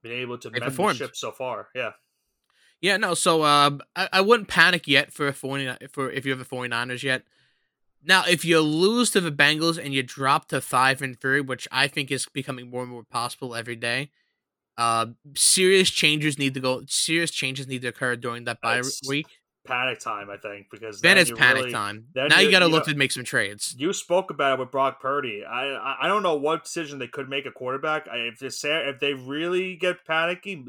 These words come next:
Speaker 1: do they go to Sam Darnold? I really don't think they should,
Speaker 2: I
Speaker 1: but
Speaker 2: don't think they will. I think if they look, if they could trade for, uh,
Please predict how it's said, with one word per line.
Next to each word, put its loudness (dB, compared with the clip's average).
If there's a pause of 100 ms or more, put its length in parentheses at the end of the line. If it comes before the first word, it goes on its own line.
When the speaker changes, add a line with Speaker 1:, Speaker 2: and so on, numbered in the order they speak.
(140)
Speaker 1:
do -12
they -4
go -4
to -4
Sam -8
Darnold? -6
I -8
really -6
don't -8
think -12
they -16
should, -6
Speaker 2:
I 6
Speaker 1:
but 6
Speaker 2:
don't 4
think 6
they 8
will. 2
I 0
think 0
if -2
they 6
look, -2
if -4
they 2
could -2
trade 0
for, -2
uh, 0